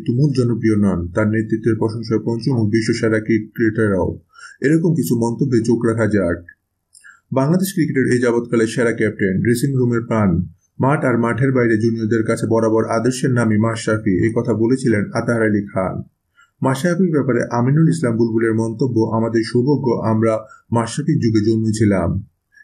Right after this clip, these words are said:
কিংবদন্তি ক্রিকেটার ব্রায়ান লারা বলেন, "আমার দুর্ভাগ্য, আমি মাশরাফির সাথে এক টিমে খেলতে পারিনি।"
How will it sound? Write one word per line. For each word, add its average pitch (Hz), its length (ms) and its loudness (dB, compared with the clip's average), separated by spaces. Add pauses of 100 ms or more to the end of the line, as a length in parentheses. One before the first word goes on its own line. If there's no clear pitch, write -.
কিংবদন্তি 117 520 2
ক্রিকেটার 113 400 0
ব্রায়ান 117 320 2
লারা 135 260 2
বলেন, 110 380 2
"আমার 117 260 0
দুর্ভাগ্য, 123 800 0
আমি 113 160 -2
মাশরাফির 123 540 -2
সাথে 113 200 -2
এক 123 320 -2
টিমে 117 200 0
খেলতে 113 400 0
পারিনি।" 98 560 0